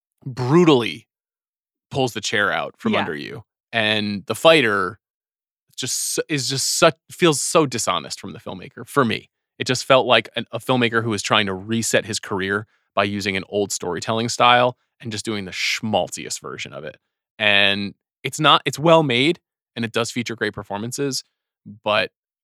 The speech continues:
Speaker 1: I just, to use a Wesleyism, like, I just did not buy it when I was watching it. I was like, "Really? Really, dude?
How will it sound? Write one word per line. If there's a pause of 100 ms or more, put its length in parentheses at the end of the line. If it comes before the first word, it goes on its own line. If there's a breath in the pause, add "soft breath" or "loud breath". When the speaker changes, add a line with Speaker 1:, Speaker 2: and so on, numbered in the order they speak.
Speaker 1:
I
just, (320)
to
use
a
Wesleyism,
like,
I
just
did
not
buy
it
when
I
was
watching
it.
I
was
like, (160)
"Really?
Really,
dude?